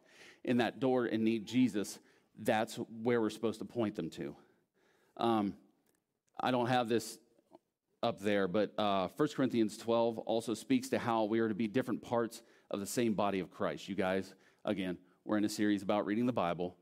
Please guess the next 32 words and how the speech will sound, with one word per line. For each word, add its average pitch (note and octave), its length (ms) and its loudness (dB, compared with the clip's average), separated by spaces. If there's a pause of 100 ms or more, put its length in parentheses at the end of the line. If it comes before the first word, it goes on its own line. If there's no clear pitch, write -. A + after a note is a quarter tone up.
(160)
Go G#2+ 120 2
read G#2+ 300 2
First G#2+ 300 -4
Corinthians G2 520 -4
twelve. D#2 440 -4 (300)
It's - 80 -20
really G2 180 -2
good. - 180 -6 (580)
Plus, G2 300 -2 (100)
you A2 100 0
know, D#2+ 140 -2 (220)
keeping G2 260 -6
track E2+ 240 -4
of D#2 80 -14
time. D#2 320 -8 (520)
Um, A#2 400 0 (200)
so B2 240 0
third, F3 520 2 (340)
third D3+ 400 0 (220)
theme D3 280 6
that C3+ 140 4
we A2+ 140 2
have, F#2 420 0 (520)
this - 160 -12
microphone E2 380 -4
is D2 80 -12
gonna D#2+ 140 -4
get F2+ 100 -4
on E2 80 -2
my E2+ 80 -2
nerves. F2 320 -6 (420)
Um, G2 380 0